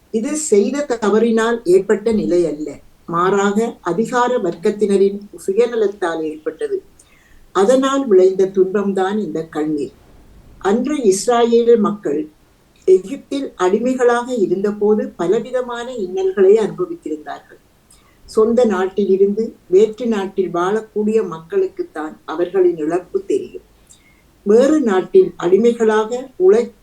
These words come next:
உணவுக்கும் தண்ணீருக்கும் வழியில்லாதவர்களாக மற்றவர்களிடம் கையேந்துபவர்களாக வாழ்வது என்பது தங்களை பற்றி கழிவிரக்கத்தை கொடுக்கக்கூடிய ஒரு வகையான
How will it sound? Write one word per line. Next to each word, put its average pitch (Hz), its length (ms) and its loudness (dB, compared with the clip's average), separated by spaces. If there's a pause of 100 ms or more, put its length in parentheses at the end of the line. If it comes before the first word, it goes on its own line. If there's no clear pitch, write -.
(120)
உணவுக்கும் 269 720 -4
தண்ணீருக்கும் 202 760 2
வழியில்லாதவர்களாக 165 1300 -2 (140)
மற்றவர்களிடம் 180 880 2
கையேந்துபவர்களாக 208 1200 0
வாழ்வது 370 480 -2
என்பது - 400 -4 (640)
தங்களை 254 460 0
பற்றி 208 440 -2
கழிவிரக்கத்தை 208 880 -2
கொடுக்கக்கூடிய 202 800 -4
ஒரு 180 180 0
வகையான 185 500 -4